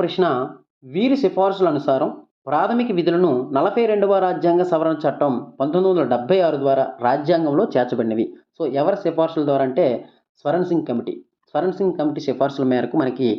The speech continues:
ప్రాథమిక విధులను చేర్చడం అనేది జరిగింది ఫ్రెండ్స్. ఈ క్రింది వ్యాఖ్యలను పరిశీలింపుము. ప్రాథమిక విధులు,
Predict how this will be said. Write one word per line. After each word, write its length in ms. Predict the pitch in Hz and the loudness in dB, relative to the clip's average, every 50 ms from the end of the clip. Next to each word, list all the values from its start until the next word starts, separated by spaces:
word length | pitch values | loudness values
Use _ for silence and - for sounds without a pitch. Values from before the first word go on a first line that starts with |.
| - - - - | -4 -10 -10 -4
ప్రాథమిక 340 | 120 123 139 165 180 180 180 147 135 | -2 -2 0 0 -2 -2 -2 -2 -2
విధులను 320 | 127 131 127 135 165 240 285 - - - - - - | 0 0 2 2 2 0 0 -2 -6 -12 -8 -4 -2
చేర్చడం 320 | 123 135 - - 139 135 | -2 -2 -2 -2 -2 0
అనేది 180 | 127 123 120 120 117 123 | 0 0 0 -2 -2 -4
జరిగింది 300 | - 117 117 107 104 - | -4 -4 -4 -6 -6 -6
ఫ్రెండ్స్. 240 | 101 92 95 - - - _ _ _ _ _ _ _ _ _ _ _ _ _ _ _ _ _ _ _ _ _ - | -8 -10 -10 -12 -18 -20 _ _ _ _ _ _ _ _ _ _ _ _ _ _ _ _ _ _ _ _ _ -8
ఈ 180 | 180 233 254 254 | -4 -4 -2 0
క్రింది 220 | 226 208 208 202 190 180 | 0 2 4 4 4 4
వ్యాఖ్యలను 420 | 175 175 - 180 165 170 175 156 127 123 120 - - | 2 2 2 2 2 4 4 2 2 0 -2 -2 -2
పరిశీలింపుము. 600 | 143 139 - - 139 123 120 117 120 113 117 117 - - - - - _ _ - 147 | -2 -2 0 0 0 0 0 0 0 0 0 0 0 -2 -8 -16 -20 _ _ -6 -2
ప్రాథమిక 400 | 165 165 190 202 208 202 - 143 135 | 0 0 0 0 -2 -4 -4 -4 -4
విధులు, 200 | 120 127 123 | -4 -4 -4